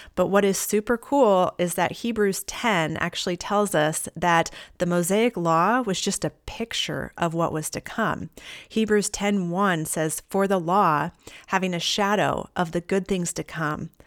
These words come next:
and not the very image of the things, can never, with these same sacrifices which they offer continually year by year, make those who approach perfect." So I'm not gonna get in on this podcast, get into,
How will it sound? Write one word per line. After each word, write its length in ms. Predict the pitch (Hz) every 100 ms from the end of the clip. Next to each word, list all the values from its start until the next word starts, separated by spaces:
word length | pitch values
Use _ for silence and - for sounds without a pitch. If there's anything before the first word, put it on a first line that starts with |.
| - - -
and 240 | 180 180
not 320 | 180 185 208 -
the 80 |
very 460 | 175 160 180 202 214
image 480 | - 170 170 170 -
of 140 | 165 156
the 80 |
things, 540 | 165 - 185 156 156 - -
can 400 | - 185 180 175
never, 400 | 185 202 190 151
with 220 | 156 165
these 340 | 175 185 175 -
same 440 | - - 180 208 214
sacrifices 880 | - 185 180 180 - 147 - 151 -
which 240 | 165 -
they 140 | 175 -
offer 300 | 160 165 151
continually 760 | - 175 - - 196 175 143
year 220 | 139 156 185
by 160 | 180
year, 420 | 165 156 165 139 - - -
make 320 | 175 175 180 -
those 420 | 170 160 156 156
who 160 | 160 156
approach 380 | - 147 147 -
perfect." 540 | - 175 - - - - _ - - - - -
So 120 | - 180
I'm 80 |
not 140 | 202 208
gonna 160 | 208
get 240 | 180 175 -
in 300 | - 180 190
on 160 | - 170
this 180 | 175
podcast, 560 | - 196 196 208 208 196
get 140 | 180
into, 580 | 175 170 - 185 180 175